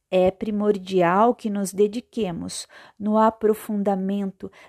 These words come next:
dessa extraordinária faculdade que nos liga a Deus, valorizando o empenho da espiritualidade superior em nos tornar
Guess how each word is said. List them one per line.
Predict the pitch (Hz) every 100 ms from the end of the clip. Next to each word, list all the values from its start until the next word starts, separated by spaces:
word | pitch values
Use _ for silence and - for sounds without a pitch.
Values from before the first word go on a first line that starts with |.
| -
dessa | 240 247 - 247
extraordinária | 254 254 - 233 220 226 208 196 202 190 196 233 240 226 220
faculdade | - 214 - 214 185 185 190 180 196
que | - 254
nos | 247 254 226
liga | 240 226 262 -
a | 311
Deus, | 262 226 180 180 - - - - - _
valorizando | 170 160 160 175 165 185 208 233 262 254 - _ -
o | 196
empenho | 185 175 - 185 208 233 220
da | 185 175
espiritualidade | 170 - - 294 302 - 277 269 214 214 220 220
superior | - 226 - 220 202 185 196 208 - - - _ _
em | 185 190
nos | 185 180 -
tornar | 185 175 170 180 175 165